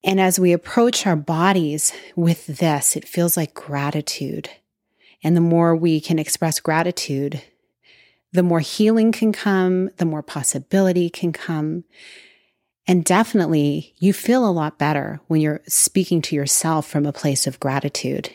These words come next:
And then that bubbles over and overflows into the relationships around you.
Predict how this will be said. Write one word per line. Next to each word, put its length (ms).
And 140
then 140
that 240
bubbles 380
over 360
and 180
overflows 1000
into 260
the 100
relationships 680
around 440
you. 220